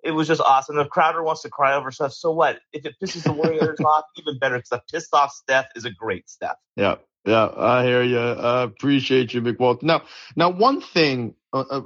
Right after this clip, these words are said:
Speaker 2: do wanna point out is, is, uh, Andre Iguodala is not playing either, right? So part of it, I think, D-Book, D-Book didn't play out there today. What his offense does, it allows the Suns to just layer on after that. I mean,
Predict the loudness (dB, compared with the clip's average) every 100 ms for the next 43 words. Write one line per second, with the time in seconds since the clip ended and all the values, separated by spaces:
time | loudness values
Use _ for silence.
0 | -10 -8 2 4 4 2 2 2 4 2
1 | 2 -2 -4 -2 0 -2 -8 _ _ _
2 | 0 0 2 2 2 2 4 2 0 -2
3 | -4 -4 -2 -2 -4 -6 -14 -4 0 0
4 | 0 0 2 2 2 0 -2 -4 -2 -2
5 | 2 0 0 _ _ _ 2 4 4 4
6 | 2 4 2 2 2 2 4 4 4 2
7 | 4 2 2 0 0 -2 -2 0 0 0
8 | 0 2 4 4 2 -2 -6 -2 0 0
9 | -4 -8 -8 -6 0 4 4 4 4 2
10 | 0 -2 -2 2 4 4 2 0